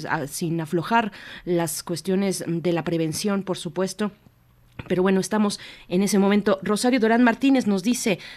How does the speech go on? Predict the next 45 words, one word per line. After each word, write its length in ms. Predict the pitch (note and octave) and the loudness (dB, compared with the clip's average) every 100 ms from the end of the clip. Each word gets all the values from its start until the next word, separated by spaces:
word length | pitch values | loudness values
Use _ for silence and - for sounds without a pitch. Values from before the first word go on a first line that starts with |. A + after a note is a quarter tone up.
| - | -8
"Desde 240 | G3 G3 G3 | -2 0 -2
que 100 | G#3 | 0
tengo 380 | C4+ C4 C#4+ - | 2 2 0 -2
uso 300 | B3 - G3+ | -2 0 0
de 80 | |
razón, 460 | F3 F3 A#3+ C4+ C4+ - - | 0 0 2 2 2 -2 4
México 640 | A3+ B3 - B3+ B3+ B3 - | 4 4 0 -4 -4 -4 -4
es 200 | A3 - | -4 -4
país 360 | G3+ G3+ G3+ | -6 -4 -2
en 120 | G#3 F#3 | -2 -2
desarrollo. 560 | F3+ E3 E3 D3+ D3+ - - - | -2 -4 -4 -4 -6 -10 -20 -8
¿Algún 260 | - G3+ A#3+ | -2 2 4
día 160 | B3+ | 4
subirá 440 | B3 G3+ F3 E3 F#3 | 2 0 0 2 0
de 80 | A#3 | -2
escalón?", 500 | - F3 F#3 C4 C4 - | -4 -2 0 -2 -4 -10
pregunta 500 | E3+ E3 F3 F3+ D#3+ | -6 -4 -4 -6 -6
Rosario 320 | - E3 F#3 F3+ | -8 -6 -2 -2
Martínez, 420 | F#3 C4+ C4 F#3+ | -2 0 0 0
y 40 | |
nos 120 | F3+ | -2
da 80 | F#3+ | 0
los 120 | G3 | -2
buenos 240 | F3 F3+ D#3 | -2 -2 -2
días 260 | F3 E3+ | -2 -4
también 380 | - D#3+ F3+ F3 - - - - | -4 -2 0 0 -6 -20 -20 -8
con 140 | E3+ E3 | -4 -2
una 240 | F3 E3+ | -2 -2
imagen 360 | D#3+ F3 F3+ F3 | -2 -2 0 0
muy 120 | F3+ | 2
bonita 400 | F3 F3+ F3+ - - | 2 0 -2 -6 -6
en 160 | E3+ | -4
redes 160 | F3+ E3+ | -2 -2
sociales. 440 | F3 G#3+ A3+ G#3+ - - - | -2 0 0 -2 -8 -20 -12
Y 300 | - G#3+ A3 E3 | -2 0 0 0
dice, 560 | G#3+ G3+ A3 G3+ D3+ - - | -2 0 2 2 0 -4 -4
"O 100 | F#3+ | 0
sea 120 | B3 | 0
que 100 | C4+ | -2
prefieren 420 | G3 A#3 A#3+ B3 | -4 0 2 2
tirarlo 600 | - F3+ F#3+ G3+ B3 B3 | 2 2 2 2 0 0
para 160 | A3 F3 | 0 0
mantener 460 | E3+ - G3 G3+ | -2 0 0 -2
precios 400 | - G#3 G3+ - | -4 -4 -4 -4
altos", 580 | G3+ G#3 B3 A3+ - - | -4 -2 -4 -4 -6 -10